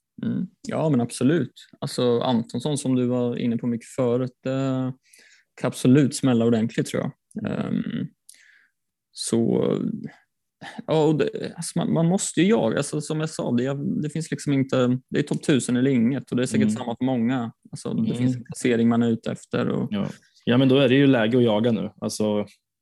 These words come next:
Speaker 1: Mm.
Speaker 2: det, det är ju det sista chansen, så att det är klart.
Speaker 1: Mm.
Speaker 2: Men jag tänker, sitter man på Malmö-spelare med Thelin, eh, alltså, det är väl inte fel att bindla en sån heller.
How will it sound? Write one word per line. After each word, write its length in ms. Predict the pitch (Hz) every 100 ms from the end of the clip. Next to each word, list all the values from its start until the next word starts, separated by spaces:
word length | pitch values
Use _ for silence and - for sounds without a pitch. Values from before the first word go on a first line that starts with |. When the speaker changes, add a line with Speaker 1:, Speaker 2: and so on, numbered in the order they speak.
| _ _ -
Speaker 1:
Mm. 180 | 170 127
Speaker 2:
det, 140 | -
det 180 | 117 117
är 60 |
ju 80 | 110
det 100 | 117
sista 280 | 110 127 120
chansen, 380 | 113 107 120 95
så 80 | 117
att 140 | -
det 100 | 117
är 60 | 113
klart. 220 | 107 - _ _ -
Speaker 1:
Mm. 160 | 127 117
Speaker 2:
Men 100 | 120
jag 100 | 120
tänker, 260 | 120 110 113
sitter 300 | 123 107 117
man 140 | 110
på 120 | 110
Malmö-spelare 720 | 110 110 104 - 104 107 113 117
med 160 | 113
Thelin, 500 | 117 110 113 113 110
eh, 240 | 110 107 107
alltså, 180 | 107
det 100 | 104
är 40 | 110
väl 120 | 113
inte 160 | 110 98
fel 200 | 117 107
att 60 |
bindla 280 | 107 107 107 107
en 120 | 101
sån 200 | 107 110
heller. 320 | 104 104